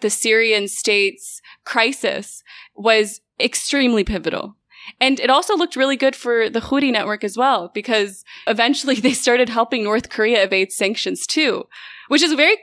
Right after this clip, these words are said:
interesting, actually, to think that there's, like, a whole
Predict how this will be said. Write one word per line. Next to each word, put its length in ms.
interesting, 600
actually, 420
to 140
think 240
that 180
there's, 320
like, 380
a 80
whole 640